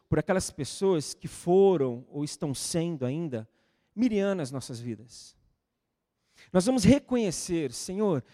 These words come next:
eu quero nesse momento, eu estou me lembrando de, dessa pessoa aqui. Eu estou, é, é, veio no, ao meu coração essa família aqui, eu quero te agradecer, porque foram, estão sendo Miriam na minha vida."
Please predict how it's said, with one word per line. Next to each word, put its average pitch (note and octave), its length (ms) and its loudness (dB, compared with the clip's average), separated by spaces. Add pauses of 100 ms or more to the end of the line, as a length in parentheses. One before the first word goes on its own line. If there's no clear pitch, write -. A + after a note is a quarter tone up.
(200)
eu D#3 80 4
quero G#3 220 2
nesse G#3+ 240 2
momento, F3 520 0
eu - 20 -2
estou F#3 200 -6
me F#3+ 60 0
lembrando F3+ 400 -2
de, E3 140 -10 (340)
dessa - 320 -12
pessoa C#3+ 460 -12
aqui. G2 260 -18 (800)
Eu F#3 80 10
estou, B3 420 2
é, G3 280 4
é, G3 60 4
veio G3+ 360 -2
no, A3+ 220 0
ao F3+ 100 -2
meu G3+ 120 2
coração G#3+ 440 -2
essa A3+ 260 -4
família G3+ 540 4
aqui, F3 160 -2
eu F3 100 2
quero G#3+ 160 -6
te - 120 -12
agradecer, F3 720 0 (360)
porque E3+ 560 2 (240)
foram, F3 640 4
estão D3 260 -6
sendo E3+ 440 -4
Miriam F3+ 680 2
na D3 160 -4
minha A#2+ 220 -10
vida." G2+ 340 -20